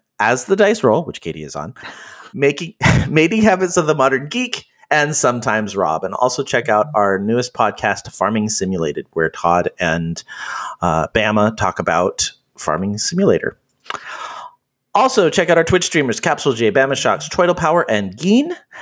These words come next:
And make sure to join us in Slack or Discord, where you can chat with us in real time.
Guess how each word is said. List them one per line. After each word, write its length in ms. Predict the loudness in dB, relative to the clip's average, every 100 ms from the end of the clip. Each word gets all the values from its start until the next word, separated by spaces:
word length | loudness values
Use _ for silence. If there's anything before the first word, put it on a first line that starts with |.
| -10 -2
And 220 | 0 0
make 160 | 0
sure 200 | 2 2
to 240 | 2 -2 -2
join 300 | 2 2 2
us 240 | 0 -2
in 220 | -2 -6
Slack 420 | -4 0 0 0 -2
or 120 | -2
Discord, 520 | -2 -4 -2 -2 0
where 100 | -2
you 120 | -2
can 160 | -4 -6
chat 300 | -2 -2 -2
with 120 | -4
us 200 | -2 -4
in 160 | -4 -2
real 220 | -2 -2
time. 420 | -2 -2 0 -4